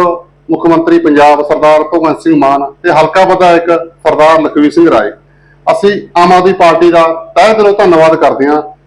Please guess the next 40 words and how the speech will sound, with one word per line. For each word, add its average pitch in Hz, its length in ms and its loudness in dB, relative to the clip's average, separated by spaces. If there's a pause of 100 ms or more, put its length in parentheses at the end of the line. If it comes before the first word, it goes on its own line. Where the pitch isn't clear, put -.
(240)
ਜਿਨ੍ਹਾਂ 226 300 2
ਨੇ 233 120 2 (360)
ਸਾਡੇ 196 420 -2
ਪਿੰਡਾਂ 180 300 2
ਦੀ 185 120 2
ਸਾਰ 135 300 0
ਲਈ। 107 180 -4 (460)
ਸੱਤਰ 170 440 -2
ਸਾਲਾਂ 202 300 2
ਦੇ, 202 160 2 (420)
ਸਾਲਾਂ 190 300 2
ਬਾਅਦ 147 260 2 (920)
ਸਾਡੇ 185 500 2 (240)
ਪਿੰਡਾਂ 170 240 2
ਨੂੰ 175 100 2
ਆਜ਼ਾਦੀ 151 320 0
ਮਿਲੀ 131 220 0
ਆ, 147 180 0 (580)
ਜੋ 175 200 2
ਕਾਂਗਰਸੀ 185 680 0
ਅਕਾਲੀ 165 360 0
ਨੇ 190 100 0
ਕਦੇ 185 280 0
ਸੋਚਿਆ 156 380 0
ਵੀ 196 100 2
ਨਹੀਂ 175 100 0
ਸੀਗਾ। 117 320 -6 (520)
ਅਸੀਂ 196 280 2
ਵੀ 262 60 2
ਨਹੀਂ 262 100 2
ਸੋਚ 185 220 0
ਸਕਦੇ 165 300 0
ਸੀਗੇ 165 180 2
ਵੀ 196 80 2
ਇਹੋ 160 100 2
ਜਿਹਾ 165 120 2
ਕੰਮ 165 260 0
ਹੋ 151 80 2
ਸਕਦਾ 120 260 -4
ਹੈ। 107 120 -8